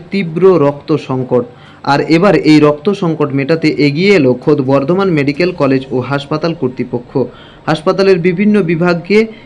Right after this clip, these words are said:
এই সংকট মোকাবিলায় আলাদা আলাদা করে রক্তদান শিবির করার জন্য আবেদন জানানো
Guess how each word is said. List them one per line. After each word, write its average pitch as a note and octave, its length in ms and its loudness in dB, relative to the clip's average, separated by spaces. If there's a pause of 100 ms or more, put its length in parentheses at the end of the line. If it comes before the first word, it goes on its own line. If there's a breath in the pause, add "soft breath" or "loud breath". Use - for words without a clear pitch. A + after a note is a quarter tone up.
(140 loud breath)
এই D#3+ 380 4
সংকট F3 400 -2
মোকাবিলায় D#3+ 640 2
আলাদা F3 420 0
আলাদা D3+ 300 2
করে D#3 260 0
রক্তদান C3+ 480 -2
শিবির D#3+ 360 -4
করার C3 260 -2
জন্য C#3+ 220 -2
আবেদন D3+ 460 -2
জানানো D3 420 -2